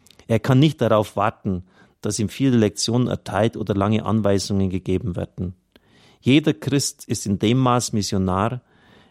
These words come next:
in dem er der Liebe Gottes in Jesus Christus begegnet ist. Wir sagen nicht mehr, dass wir Jünger und Missionare sind, sondern immer, dass wir missionarische Jünger sind. Wenn wir nicht überzeugt sind,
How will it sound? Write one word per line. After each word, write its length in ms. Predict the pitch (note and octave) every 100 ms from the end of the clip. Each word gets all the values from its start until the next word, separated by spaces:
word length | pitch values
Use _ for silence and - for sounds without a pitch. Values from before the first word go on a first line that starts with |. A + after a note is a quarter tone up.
| _
in 180 | - G#2
dem 220 | A2 C3
er 60 | C3+
der 160 | G#2+ G2
Liebe 300 | A#2 A2+ F#2
Gottes 420 | G#2 - G#2+ -
in 60 |
Jesus 340 | F#2 F#2+ G2 -
Christus 340 | F2+ - G2
begegnet 520 | - F2+ G#2 G#2 F2+
ist. 360 | G2 - - - _ _ _ _ _ _ _ _ - -
Wir 120 | G2+
sagen 420 | - G#2 A2 A2+
nicht 300 | A#2+ D3+ -
mehr, 240 | D3+ C#3 C#3
dass 320 | - G2+ -
wir 100 | G2+
Jünger 360 | F#2 A#2+ C#3 C3+
und 180 | G#2+ -
Missionare 540 | F#2 - F#2+ F#2 C3 B2+
sind, 420 | - C3+ C3+ - _ _
sondern 340 | - A2 G2+ F#2+
immer, 380 | A2+ B2+ B2 - _ _ _ -
dass 220 | G#2 -
wir 80 | G#2+
missionarische 760 | A2+ - A2 G2+ B2 B2 -
Jünger 280 | F#2 F#2 F2+
sind. 380 | - F#2+ F2+ - _ _ _ _ _ _ _ _ _ _ _ _ _ _ _ _ _ _ _ _ _
Wenn 180 | A2+ B2
wir 100 | B2
nicht 220 | D#3 E3
überzeugt 580 | E3+ C#3 - C3 B2 -
sind, 340 | - F2+ E2